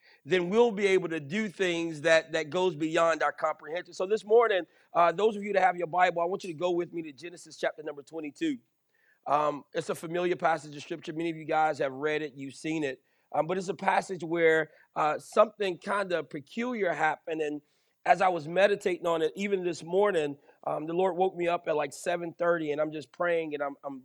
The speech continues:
looking over the Scripture again and again, and I'm just like, "God, um, you're amazing. You're amazing." I wanna get to a place where my confidence and my faith is so strong that no matter what I'm having to deal with, no matter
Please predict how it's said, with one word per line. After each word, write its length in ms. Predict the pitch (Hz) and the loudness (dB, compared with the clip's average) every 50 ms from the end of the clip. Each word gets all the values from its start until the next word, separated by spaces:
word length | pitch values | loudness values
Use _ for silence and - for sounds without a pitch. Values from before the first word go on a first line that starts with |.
| 147 139 | _ -6
looking 340 | 151 180 175 - 180 165 165 | -6 -6 -4 -4 -6 -4 -4
over 200 | 160 156 151 151 | -4 -4 -4 -8
the 80 | 147 | -12
Scripture 500 | - - - 180 175 165 _ - 151 143 | -14 -12 -10 -10 -10 -10 _ -14 -12 -12
again 400 | 131 131 127 139 165 170 165 156 | -12 -14 -12 -10 -6 -6 -4 -4
and 140 | 151 139 139 | -4 -6 -8
again, 360 | 127 131 147 165 165 160 147 | -12 -12 -10 -6 -6 -4 -4
and 100 | 143 147 | -4 -6
I'm 100 | 151 147 | -6 -8
just 160 | 147 143 - | -8 -10 -10
like, 160 | 151 131 120 - | -10 -10 -12 -8
"God, 380 | _ 147 160 180 165 147 147 - - _ _ _ _ _ _ _ | _ -4 -2 0 -2 -2 -4 -6 -12 _ _ _ _ _ _ _
um, 460 | 139 139 143 143 139 123 110 - - _ _ _ _ _ _ _ _ _ _ _ _ _ - | -10 -8 -8 -8 -8 -12 -16 -20 -20 _ _ _ _ _ _ _ _ _ _ _ _ _ -6
you're 160 | 175 190 165 | -2 -2 0
amazing. 520 | 151 151 165 170 160 139 110 110 107 107 107 _ _ _ _ _ _ _ _ _ _ _ _ _ - | 0 0 0 -2 -2 -4 -8 -12 -16 -18 -20 _ _ _ _ _ _ _ _ _ _ _ _ _ -8
You're 200 | 156 170 180 160 | -4 0 0 0
amazing." 460 | 151 156 165 170 160 139 147 143 127 | 0 0 0 -2 -2 -2 -4 -6 2
I 140 | 135 165 175 | 6 6 8
wanna 280 | 196 208 220 214 196 180 | 8 8 6 4 2 0
get 260 | 156 175 190 190 - | 0 -2 -2 -2 -2
to 140 | - 180 170 160 | -4 -2 -2 -2
a 60 | - | -2
place 440 | - - 190 185 185 180 151 - - | -2 -2 0 0 0 0 -2 -6 -10
where 580 | 165 147 160 156 151 151 151 151 147 135 - - _ _ _ _ _ - | -8 -4 0 2 2 2 4 2 2 0 -4 -10 _ _ _ _ _ 0
my 180 | - 160 156 | 2 2 2
confidence 840 | - - - 170 196 196 180 - 165 160 151 151 147 - - - 151 | 2 0 0 4 4 4 4 2 -4 -6 -4 -4 -4 -4 -6 -6 -6
and 80 | 143 | -4
my 160 | 143 139 131 | -4 -4 -6
faith 520 | - - - 190 190 185 170 160 135 - - | -8 -4 -2 2 2 2 2 0 -4 -6 -4
is 280 | 156 151 143 120 - - _ _ _ | -4 -4 -4 -4 -10 -18 _ _ _
so 300 | - - - 196 180 160 | -10 -4 0 0 0 0
strong 500 | - - - 208 202 202 190 185 175 156 | -2 -4 4 6 8 8 8 8 4 2
that 140 | 160 165 165 | -2 -2 0
no 100 | 170 165 | 0 0
matter 300 | 165 175 175 165 160 151 | 2 4 4 4 4 2
what 260 | 147 151 180 190 185 | 0 4 4 4 4
I'm 140 | 180 170 160 | 4 0 2
having 360 | 160 175 170 170 160 156 143 | 4 4 4 4 2 -4 -6
to 100 | - 151 | -8 -10
deal 340 | 131 127 165 180 170 151 139 | -8 0 2 2 2 2 0
with, 220 | 135 127 123 120 147 | -2 -6 -6 -2 0
no 100 | 160 165 | 0 2
matter 400 | 170 175 175 165 156 151 127 | 4 6 6 6 6 4 0